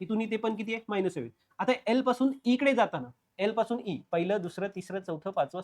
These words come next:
सहावं आणि सातवं. बरोबर आहे, म्हणजे इथं पण तुम्ही मायनस सेव्हन ने आलात. इथून इथं एस कडे जाताना एक्स पहा, परत पहिलं, दुसरं, तिसरं, चौथं,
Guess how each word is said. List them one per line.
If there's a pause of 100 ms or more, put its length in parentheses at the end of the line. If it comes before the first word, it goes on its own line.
सहावं
आणि
सातवं.
बरोबर
आहे,
म्हणजे
इथं
पण
तुम्ही
मायनस
सेव्हन
ने
आलात. (300)
इथून
इथं (120)
एस
कडे
जाताना (120)
एक्स
पहा, (180)
परत
पहिलं,
दुसरं,
तिसरं,
चौथं,